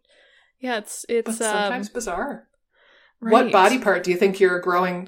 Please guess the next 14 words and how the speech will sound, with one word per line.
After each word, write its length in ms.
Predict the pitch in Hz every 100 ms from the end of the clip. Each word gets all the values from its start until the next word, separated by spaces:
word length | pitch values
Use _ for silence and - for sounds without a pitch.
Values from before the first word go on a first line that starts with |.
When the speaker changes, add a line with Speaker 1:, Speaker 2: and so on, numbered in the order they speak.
| _
Speaker 2:
today? 480 | - 196 175 175 147 _ _ _ _ 180
Which 380 | 170 190 190
one 120 | 202 190
are 40 |
you 120 | 180
focusing 500 | - 180 185 - -
on? 260 | - - - _ _ _ _ _ _ 233
Speaker 1:
Well, 480 | 220 262 254 254
I've, 260 | 226 240 208 233
I 80 |
have 340 | 233 262 277 277
that 240 | 269 226
app, 460 | - 208 180 180 - -
which 380 | 214 208 -